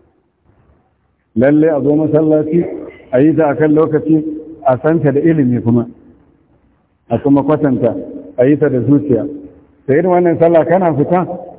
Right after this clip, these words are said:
zai wahala kana fita ka wuce wajen saban Allah. Dan ka riga ka samu nutsuwar ganawa da Allah, ka ƙara ma imani,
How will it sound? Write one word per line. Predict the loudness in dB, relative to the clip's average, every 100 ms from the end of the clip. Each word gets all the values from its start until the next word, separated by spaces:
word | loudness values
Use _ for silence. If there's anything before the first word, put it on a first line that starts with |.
| -20 _ _ -4
zai | 0 4 4
wahala | 4 4 2 2
kana | 2 0
fita | -2 0 0
ka | 2
wuce | 0 0
wajen | 0 0 -2 -2
saban | -4 -4 -6
Allah. | -10 -10 _ _ _ _ _ _ _ _
Dan | -2 0
ka | 2 2
riga | 4 0
ka | 0 0
samu | 0 0
nutsuwar | -2 0 2 2
ganawa | 0 0 0 0
da | -2
Allah, | -2 -4 -6 _ _ _ _ -2
ka | 0
ƙara | 2 4 4
ma | 2 0
imani, | 2 4 4 2 -2 -6 -12 -14